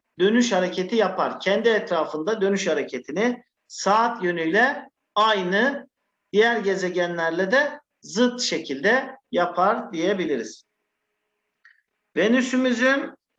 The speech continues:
son özelliği yoğun karbondioksit içeren atmosferi nedeniyle sürekli sera etkisi vardır.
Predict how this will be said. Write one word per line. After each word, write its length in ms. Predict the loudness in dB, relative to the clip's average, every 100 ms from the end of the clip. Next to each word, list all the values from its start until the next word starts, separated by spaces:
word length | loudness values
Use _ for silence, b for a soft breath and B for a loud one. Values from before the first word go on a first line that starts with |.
| _ _ -20
son 420 | -4 2 2 4
özelliği 920 | 2 2 0 0 0 2 2 0 -8 _ _ _ _ _
yoğun 500 | 2 4 6 4 0
karbondioksit 1120 | 2 2 2 0 2 2 4 2 2 -6 -8
içeren 560 | -4 0 2 2 0 -4
atmosferi 800 | -2 -2 -2 -4 -4 0 2 4
nedeniyle 800 | 2 2 -2 -2 2 2 0 -6 _ _
sürekli 640 | -20 -8 0 2 0 -2 -6
sera 340 | 0 2 2
etkisi 480 | 0 -2 -8 -6 -2
vardır. 480 | -2 -2 -6 -14